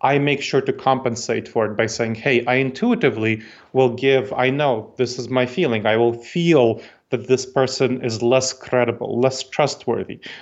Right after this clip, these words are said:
than they actually should be, than they actually are when they're saying <laughs> whatever they're saying. So I will give them more credit. I will compensate for it." And that's one of the strategies that you have to do in order to address these dangerous judgment errors,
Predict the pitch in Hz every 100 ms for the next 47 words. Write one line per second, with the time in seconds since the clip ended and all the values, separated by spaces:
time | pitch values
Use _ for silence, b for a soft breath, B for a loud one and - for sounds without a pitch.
0 | B 123 127 127 123 127 - 131 123 120
1 | 120 117 - 117 110 - - 120 - 104
2 | 117 113 120 120 - - 113 117 110 107
3 | 110 104 104 - 127 120 117 - - -
4 | 127 123 117 107 110 - 127 110 117 B
5 | B - 143 135 139 147 147 131 151 143
6 | 135 131 131 143 - - 101 - 120 123
7 | 123 - 139 131 107 - 110 - - 107
8 | - B B - 131 139 - 135 123 120
9 | - 127 120 113 107 110 107 120 - 117
10 | 117 123 113 B B _ 117 110 147 139
11 | 131 123 123 143 156 135 117 - 123 113
12 | 107 135 135 131 - 117 104 _ 170 170
13 | 151 - 123 117 123 - 113 123 113 113
14 | 113